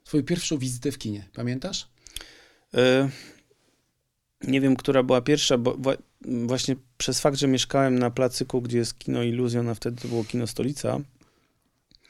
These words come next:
Speaker 2: to byłem bardzo często w kinie.
Speaker 1: Mhm.
Speaker 2: Na pewno na jakichś porankach, e, i tak dalej, e, ale jako pięcio-,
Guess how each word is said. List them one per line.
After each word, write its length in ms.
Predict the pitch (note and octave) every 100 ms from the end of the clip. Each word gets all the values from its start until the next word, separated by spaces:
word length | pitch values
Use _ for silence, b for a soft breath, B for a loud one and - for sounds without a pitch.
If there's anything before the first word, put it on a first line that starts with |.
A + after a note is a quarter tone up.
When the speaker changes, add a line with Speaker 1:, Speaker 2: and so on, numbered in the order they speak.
| B B B B -
Speaker 2:
to 120 | A#2+
byłem 240 | C3+ C#3
bardzo 240 | C#3 C#3+ C#3+
często 380 | D#3 B2+ A#2+ A2
w 80 |
kinie. 320 | - A2+ A2 A2+
Speaker 1:
Mhm. 340 | B2 A2+ C#3+ - _ _ _ B B B B -
Speaker 2:
Na 80 | C#3
pewno 300 | C#3 B2+ A#2
na 120 | A2
jakichś 220 | G#2+ -
porankach, 880 | - A2+ A2+ A2+ G#2+ G#2+ G#2+ G#2 -
e, 460 | G#2+ G#2 G2+ G2+ -
i 140 | G#2
tak 180 | - G#2+
dalej, 460 | A2 A#2+ A2 B2 - -
e, 340 | G#2+ G#2 G#2+ -
ale 380 | A2 A2 A2+ A#2+ - _ _ _ _ _ _ _ _ - _ B B B B B B -
jako 520 | A#2 A2+ B2 A#2 A2 -
pięcio-, 840 | B2 C#3 C#3+ E3+ F3 F3+ F3